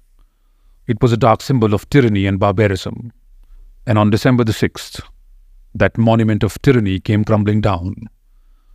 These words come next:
And thus began another chapter in the glorious history of the great Hindu civilization.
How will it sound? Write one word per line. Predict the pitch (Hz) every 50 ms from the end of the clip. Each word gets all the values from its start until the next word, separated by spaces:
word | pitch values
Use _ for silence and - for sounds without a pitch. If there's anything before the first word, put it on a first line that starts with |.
| - - -
And | - 107 107
thus | 139 143 117
began | 110 123 113 117 110 117 120 - -
another | 135 131 123 120
chapter | - - 127 117 - - - - - - - _ _ _ _ _ -
in | 117 107
the | 104 104
glorious | 98 117 110 107 107 107 - -
history | 127 - - - 107 101
of | 104 101 95
the | 107
great | 98 - 117 104 101
Hindu | - 113 104 107 104
civilization. | - - 95 98 92 92 92 107 95 - - - - -